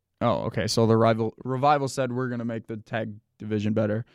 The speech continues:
And Sasha and Bayley said, "We wanna be the first women's tag ti-, champions." Cool.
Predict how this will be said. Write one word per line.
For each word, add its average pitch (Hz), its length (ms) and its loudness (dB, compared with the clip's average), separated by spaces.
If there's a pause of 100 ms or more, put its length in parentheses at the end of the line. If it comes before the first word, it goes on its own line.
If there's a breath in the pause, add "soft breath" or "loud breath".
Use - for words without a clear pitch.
(200 soft breath)
And 110 300 -2
Sasha 110 300 0
and 110 60 -2
Bayley 110 220 -4
said, 107 260 -10
"We 107 120 -6
wanna 110 180 -6
be 120 140 -6
the 127 80 -4
first - 280 -8
women's 175 300 2
tag 113 280 0
ti-, 92 180 -10 (200)
champions." - 540 -14 (300)
Cool. - 220 -8